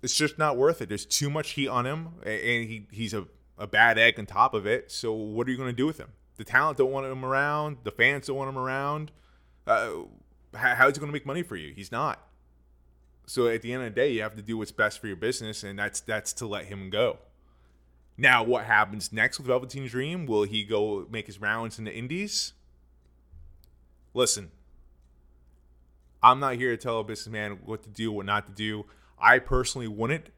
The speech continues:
I, again, I think it's bad press.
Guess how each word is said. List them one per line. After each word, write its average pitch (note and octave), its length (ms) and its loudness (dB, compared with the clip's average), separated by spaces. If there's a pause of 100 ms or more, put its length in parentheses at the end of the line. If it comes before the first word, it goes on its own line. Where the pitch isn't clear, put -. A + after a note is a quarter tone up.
(420)
I, G#2 120 2
again, G#2 400 -4
I G#2 100 -6
think F#2+ 280 -14 (100)
it's G2 200 -12
bad G#2+ 420 4
press. - 640 4